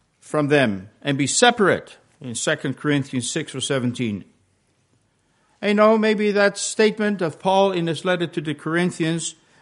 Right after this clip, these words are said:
may have contributed to a tendency for Christians to escape from the world.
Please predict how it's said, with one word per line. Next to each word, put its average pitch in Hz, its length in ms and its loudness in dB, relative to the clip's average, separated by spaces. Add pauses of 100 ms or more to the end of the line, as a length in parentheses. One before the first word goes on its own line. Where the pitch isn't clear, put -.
may 170 180 4
have 175 160 4
contributed 190 600 2
to 165 160 2
a 147 100 0
tendency 185 580 0
for 151 160 -6
Christians 170 640 -2
to 151 360 0 (380)
escape 190 560 2
from 175 220 0
the 156 100 2
world. 139 560 6